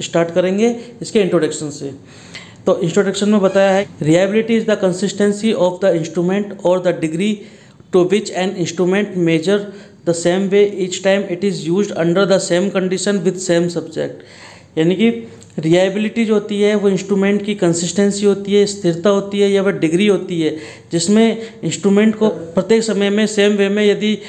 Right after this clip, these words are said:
कुछ, कुछ भी measure किया जाए या same condition में या same subject के ऊपर कुछ भी अगर measure किया जाए तो जो भी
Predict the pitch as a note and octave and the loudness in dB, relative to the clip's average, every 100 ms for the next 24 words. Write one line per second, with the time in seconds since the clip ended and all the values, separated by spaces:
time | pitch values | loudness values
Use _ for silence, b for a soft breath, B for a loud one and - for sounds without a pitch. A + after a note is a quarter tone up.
0 | B B E3 F3 F3 F3 F3 - F#3 F3+ | B B -2 0 2 0 -2 0 0 2
1 | F3+ F3 A3+ G#3 F#3+ G3+ G3 G3 F#3+ F#3 | 0 0 2 2 2 2 0 0 0 0
2 | G3 G#3 G3+ G3+ - - F#3 G#3+ G#3 F#3+ | 2 2 2 0 -2 -4 2 2 2 0
3 | F3+ F3 G3 G3+ G#3 G3+ G3+ G3+ G3 D#3+ | 0 0 0 2 2 0 0 0 0 -2
4 | F3+ F3+ F3+ F3+ F3 G3+ G3 B B - | -2 -2 0 0 2 0 -2 B B -4
5 | F#3+ G3 A3+ G#3 G3+ G3 F3 G3+ G3 F#3+ | -2 2 2 2 0 0 0 -2 0 0
6 | F3+ G3 G#3+ B B B - G#3+ G3 B | 2 0 0 B B B 0 2 0 B
7 | B - F3+ F3+ A3 G#3 | B 0 2 4 2 0